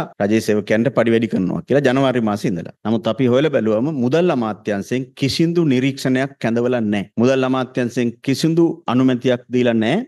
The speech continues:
දැන් මුදල් අමාත්‍යාංශයේ ලේකම්වරයා ඇතුළු නිලධාරීන් කියන විදිහට. ඒතර කැබිනට් මණ්ඩලයේ හිතාම් අත්නෝමතික විදිහට මෙහෙම ප්‍රකාශයක් කරලා. සාමාන්‍යයෙන් උදයාර්සන විරත්න වාර්තාව අනුව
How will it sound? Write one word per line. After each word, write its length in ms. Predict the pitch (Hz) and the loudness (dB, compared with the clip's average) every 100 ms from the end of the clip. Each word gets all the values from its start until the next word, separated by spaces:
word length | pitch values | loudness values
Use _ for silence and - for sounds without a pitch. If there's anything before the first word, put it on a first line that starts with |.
| - | -6
දැන් 260 | 101 131 202 - | 0 2 2 0
මුදල් 300 | - 123 120 | 0 2 4
අමාත්‍යාංශයේ 720 | 120 113 120 117 - 123 196 - | 2 0 0 0 2 2 2 0
ලේකම්වරයා 640 | 107 113 117 113 110 107 | 0 2 2 2 2 2
ඇතුළු 240 | 92 123 143 | 2 2 2
නිලධාරීන් 460 | 110 110 107 135 | 2 2 2 0
කියන 260 | 123 110 131 | 0 2 2
විදිහට. 400 | 98 87 - - | 0 -2 -6 -14
ඒතර 220 | - 110 120 | -8 -6 -2
කැබිනට් 380 | 101 107 104 | 0 2 0
මණ්ඩලයේ 420 | 104 98 104 135 240 - - | 0 2 2 2 0 -4 -6
හිතාම් 360 | 120 120 104 110 | -2 -2 -2 -4
අත්නෝමතික 640 | 104 - 113 107 101 101 101 | -8 -4 -2 -2 -2 -2 -2
විදිහට 260 | 98 117 | -2 0
මෙහෙම 260 | 160 135 147 147 | 2 2 2 -2
ප්‍රකාශයක් 460 | - 143 151 202 202 | -4 -2 0 -2 -2
කරලා. 260 | 233 175 - - | -2 -4 -10 -12
සාමාන්‍යයෙන් 640 | - 95 110 117 131 143 | -6 -2 0 2 2 2
උදයාර්සන 460 | 110 113 113 123 120 | 2 0 0 -2 -2
විරත්න 340 | 117 110 107 | -2 -4 -4
වාර්තාව 420 | 95 104 113 110 113 | -4 -2 -2 0 2
අනුව 200 | 131 | 2